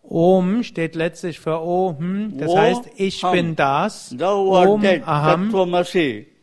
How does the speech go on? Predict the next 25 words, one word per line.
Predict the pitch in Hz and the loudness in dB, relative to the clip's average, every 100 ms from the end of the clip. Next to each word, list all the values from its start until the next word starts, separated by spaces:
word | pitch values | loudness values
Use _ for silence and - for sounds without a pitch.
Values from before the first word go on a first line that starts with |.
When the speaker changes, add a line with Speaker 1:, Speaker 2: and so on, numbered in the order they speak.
| _ _ _ _ | _ _ _ _
Speaker 1:
Das | - 135 | -12 -4
heißt, | 160 160 - | -4 -4 -8
ich | 214 208 - - | -8 -8 -8 -6
bin | 185 170 | -4 -4
das | 160 151 175 220 165 | -2 0 0 -2 -4
oder | 151 143 | -6 -6
Tattvamasi, | - 190 - 190 175 160 151 175 175 | -6 -8 -6 -4 -2 -2 -6 -8 -8
das | 170 170 185 - | -6 -4 -6 -10
bist | - 160 131 - - | -8 -6 -8 -14 -6
du | 175 208 | -2 0
oder | 214 156 165 | -2 -4 -4
ich | 160 - | -6 -8
bin, | 190 196 196 180 | -6 -4 -4 -2
der | 160 151 | -2 -4
ich | - | -8
bin. | - 165 202 202 _ _ _ _ _ _ _ _ _ _ _ _ _ _ _ _ _ _ _ _ _ | -8 -8 -8 -10 _ _ _ _ _ _ _ _ _ _ _ _ _ _ _ _ _ _ _ _ _
Speaker 2:
So | 165 165 | -8 -6
may | 156 147 175 180 | -6 -4 -2 -2
you | 180 180 | 0 2
all | 185 208 202 | 4 2 2
enjoy | 190 185 180 196 202 196 | -2 -2 0 2 4 2
the | 175 180 165 _ _ _ _ | 0 -2 -2 _ _ _ _
bliss | 135 202 196 185 | -6 -4 -2 -2
of | 165 - | -2 -2
yoga | 165 185 185 190 202 214 | 0 0 2 4 4 2